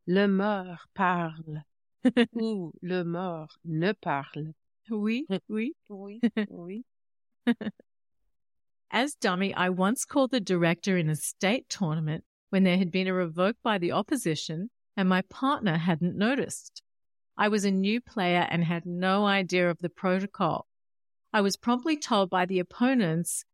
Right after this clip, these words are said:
Speaker 2: "You are dummy and you need to
Speaker 1: <laughs>
Speaker 2: shut up." Whoop.
Speaker 1: <laughs>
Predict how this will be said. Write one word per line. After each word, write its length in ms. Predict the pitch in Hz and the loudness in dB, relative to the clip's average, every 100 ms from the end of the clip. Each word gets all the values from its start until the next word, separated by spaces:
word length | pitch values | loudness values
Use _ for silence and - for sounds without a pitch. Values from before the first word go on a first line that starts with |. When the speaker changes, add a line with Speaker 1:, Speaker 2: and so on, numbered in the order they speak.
| _ | _
Speaker 2:
"You 240 | 196 254 | 2 2
are 280 | - 190 180 | 4 2 4
dummy 460 | 165 175 202 262 294 | 2 2 4 4 4
and 280 | 196 180 170 | 4 4 4
you 140 | 165 | 2
need 280 | 170 202 254 | 2 2 2
to 200 | 190 156 | 4 6
Speaker 1:
<laughs> 120 | 262 | 4
Speaker 2:
shut 340 | - 233 247 - | 4 4 4 4
up." 300 | 214 208 - - _ | 4 6 4 -6 _
Whoop. 240 | - 240 370 - | -6 -4 -4 -4
Speaker 1:
<laughs> 160 | 165 | -4